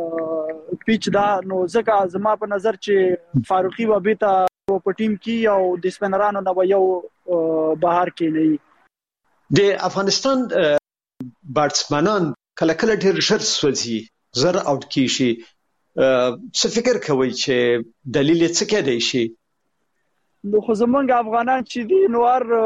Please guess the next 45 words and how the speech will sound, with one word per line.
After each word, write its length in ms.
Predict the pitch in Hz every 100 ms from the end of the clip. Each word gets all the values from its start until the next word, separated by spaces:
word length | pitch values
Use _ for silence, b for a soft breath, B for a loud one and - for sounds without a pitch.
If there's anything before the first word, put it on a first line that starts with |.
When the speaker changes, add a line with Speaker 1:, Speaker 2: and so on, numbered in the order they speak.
| 220 208 185 214
Speaker 1:
مخکې 240 | 247 - 214
چې 60 | 240
و، 40 | 233
هر 160 | 262 269
یو 100 | 254 226 190 214 202
ن-، 180 | 214 208
ټولې 200 | 262 254 220
نړۍ 220 | 226 254 220
ته 160 | 220 190
پته 240 | 226 214 202
ده 80 | 196
چې 80 | 196 185
زمونږ، 220 | 214 226 214 196
آه، 800 | 190 180 175 165 165 165 190 190
افغانستان 580 | 277 202 190 247 240 190
بالینګ 640 | 226 226 208 190 _ 185 185
د 120 | 185
لحاظه 400 | 190 208 196 196 214
ډېر 120 | 202 -
ښه 100 | 214
دي 80 | 202 190
او 80 | 185 185 190
نو 80 | 190 175 - 170
سږ 100 | 240 233
کال 160 | 226
په 120 | 202 208
دې 80 | 226 196
جام 180 | 226 214 208
جهاني 340 | 214 208 226 196
کې 140 | 220 196 _ _ - 196
افغانان 420 | 180 202 233 214
په 120 | 214 226
بیټینګ 260 | 226 226 202
کې 80 | 196 240
ډېر 160 | 247 202 202 - 202
تغییرات 480 | 196 202 214 208 190
راوستلي 460 | 196 185 - 196 185
دي، 60 | 190
ډېرې 180 | 226 226 220
خوارۍ 320 | 208 202 208 196
په 60 | 190
ځان 180 | 202 196 196
باندې 220 | 196 185 208
کړي 180 | 190 180
دي. 100 | 185